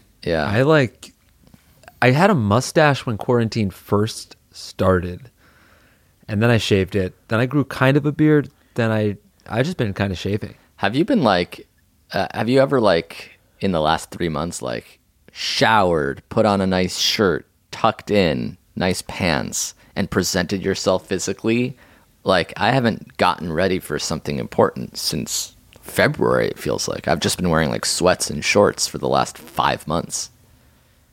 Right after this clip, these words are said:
Speaker 2: I definitely early on was like, "I can't wear sweats all the time." So I, like, will shower and put product in my hair and
Speaker 1: Oh,
Speaker 2: comb
Speaker 1: really?
Speaker 2: it, and not, like, wear, like,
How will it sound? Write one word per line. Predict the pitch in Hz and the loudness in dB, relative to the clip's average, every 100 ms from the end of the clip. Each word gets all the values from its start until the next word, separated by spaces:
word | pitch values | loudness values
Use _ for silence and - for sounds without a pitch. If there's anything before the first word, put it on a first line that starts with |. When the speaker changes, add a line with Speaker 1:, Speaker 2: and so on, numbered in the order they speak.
| _ _ _ _ _ | _ _ _ _ _
Speaker 2:
I | 110 135 165 170 160 - 127 | 0 2 4 4 2 -2 -6
definitely | - 123 - 175 165 - 143 131 113 101 - _ _ _ _ - _ - _ _ | 0 0 2 -2 -2 -4 -4 -2 -4 -6 -10 _ _ _ _ -20 _ -20 _ _
early | 120 123 113 104 | 2 4 4 6
on | 98 92 | 4 4
was | 90 85 | 0 0
like, | 87 85 | -2 -2
"I | 98 | -4
can't | 92 110 92 | -2 -2 0
wear | 95 85 | -2 -4
sweats | - 107 90 - - - - _ | -4 -4 -4 -6 -12 -14 -18 _
all | - 92 | -2 -2
the | 90 | -2
time." | 98 87 - | -6 -8 -4
So | - | 2
I, | 117 | 4
like, | 131 139 - 123 | 6 4 2 -2
will | 101 | 0
shower | - 92 90 87 | 2 4 4 0
and | 85 | -4
put | - 95 - - - - | 0 0 0 -12 -20 -2
product | 107 87 92 - | 0 2 -2 -4
in | 98 | -6
my | 92 90 | -4 -6
hair | 85 92 87 | -4 -4 0
and | |
Speaker 1:
Oh, | 104 117 | 2 4
Speaker 2:
comb | |
Speaker 1:
really? | 87 131 87 | 4 2 -2
Speaker 2:
it, | 87 - _ | -6 -12 _
and | 107 92 90 87 - - - - - - _ - | -10 -8 -6 -8 -12 -20 -20 -20 -20 -20 _ -8
not, | 139 156 160 | 0 2 4
like, | 151 110 | 2 2
wear, | 110 107 104 101 98 92 92 _ _ | 0 4 6 4 4 0 -4 _ _
like, | 98 90 - | -4 -4 -6